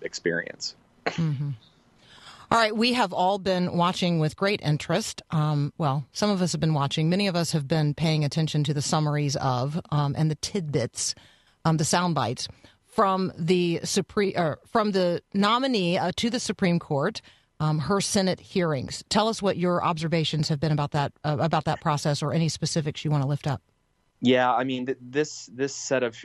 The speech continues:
Speaker 1: or this hearing ha-, has basically gone, uh, like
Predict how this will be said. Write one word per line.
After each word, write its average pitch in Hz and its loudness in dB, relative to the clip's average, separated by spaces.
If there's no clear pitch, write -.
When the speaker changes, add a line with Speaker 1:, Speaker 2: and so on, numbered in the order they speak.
Speaker 1:
or 113 0
this 135 0
hearing 117 -2
ha-, 107 0
has 101 -4
basically 117 0
gone, 95 -2
uh, 90 2
like 98 0